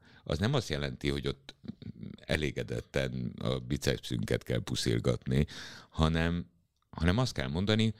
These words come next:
hogy akkor ez az irány, ez érdekli őket. Ez egy picit olyan, mint hogy bemész egy étterembe. Hát egy jó étterembe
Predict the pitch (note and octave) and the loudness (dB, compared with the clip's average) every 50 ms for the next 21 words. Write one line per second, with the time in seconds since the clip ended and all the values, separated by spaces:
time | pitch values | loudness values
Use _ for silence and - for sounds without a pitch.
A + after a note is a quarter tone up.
0 | - - _ - F2+ D#2+ F2 E2 - - E2 - - - B2+ A#2 G#2 F2 D2+ - | -10 -20 _ 0 2 2 2 2 2 -2 -4 -2 4 4 4 6 6 4 2 2
1 | D2 D2 D2 D#2 E2+ G2+ A#2 C3 D3+ D3+ - - _ _ _ _ _ _ _ _ | 0 0 0 2 2 2 2 2 0 -2 -4 -8 _ _ _ _ _ _ _ _
2 | - G2 G2 G#2+ A#2+ G2 E2 B1+ A#1+ A1+ - - - - G1+ G1+ G1+ G1+ G1+ - | 2 4 4 4 4 2 2 0 -2 -4 -6 -6 -4 -2 0 0 0 0 -2 -4
3 | - - G1+ - - - - - - - - - - _ - A2 G2 A#2+ A2+ - | -6 -8 -10 -10 -12 -14 -16 -18 -18 -20 -20 -20 -6 _ 4 6 6 6 6 6
4 | - D#3 - - A#2 - C#3+ B2 G#2 G2 G2+ G#2 G2+ G#2+ A2 G#2 A2+ C3 G#2 D#2+ | 2 2 2 2 2 4 4 4 4 4 2 0 2 2 4 6 6 6 6 6
5 | C#2 C#2 - F2 E2 D#2+ F#2 F2 C#2 - - - A1 G1+ - G1+ G1+ G1+ A1 G1+ | 2 2 4 4 4 6 6 6 4 4 0 -4 -4 -4 -4 -4 -6 -6 -6 -4
6 | G1+ - - - _ _ _ _ _ _ _ _ _ _ _ - - - - - | -6 -6 -8 -10 _ _ _ _ _ _ _ _ _ _ _ -20 -20 -14 -2 0
7 | D2+ C#2+ - D#2 D2+ C#2 D#2 F#2 F#2+ F#2+ F#2 F2+ F2 E2+ F2 - - F2+ E2+ F2 | 0 2 2 0 0 4 4 6 6 8 8 8 8 6 4 2 4 4 6 4
8 | F2 E2+ E2+ D#2 E2+ E2+ F#2 A2+ A#2+ | 4 2 2 2 2 2 2 0 -2